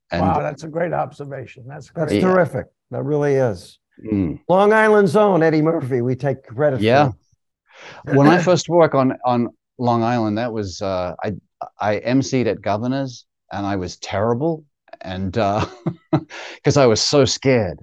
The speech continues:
Speaker 1: I was just so scared. And, uh, I believe it was Dan Wilson who
Speaker 3: Yes,
Speaker 1: was
Speaker 3: out of Long I-,
Speaker 1: Yeah.
Speaker 3: Long Island at the time,
Speaker 1: Yeah.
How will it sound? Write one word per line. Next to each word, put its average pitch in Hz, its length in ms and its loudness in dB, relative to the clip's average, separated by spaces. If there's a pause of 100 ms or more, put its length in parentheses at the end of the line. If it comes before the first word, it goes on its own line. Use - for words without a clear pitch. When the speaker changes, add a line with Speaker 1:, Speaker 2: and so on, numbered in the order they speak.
(140)
Speaker 1:
I 117 100 0
was 113 240 0
just - 240 -6
so 131 140 -2
scared. 95 480 -4 (100)
And, 104 280 -4
uh, 101 280 -4 (720)
I - 80 -8
believe 127 380 -2
it 170 80 -4
was 123 160 -8
Dan 120 300 -6
Wilson 101 600 -10 (320)
who 131 80 -6
Speaker 3:
Yes, 151 140 4
Speaker 1:
was 90 280 -4
Speaker 3:
out 143 140 0
of 131 140 -6 (120)
Long 147 300 0
I-, 170 180 -2
Speaker 1:
Yeah. 175 160 6
Speaker 3:
Long 185 120 4
Island 175 320 4
at 143 180 0
the 143 60 -8
time, 143 460 0
Speaker 1:
Yeah. 117 240 4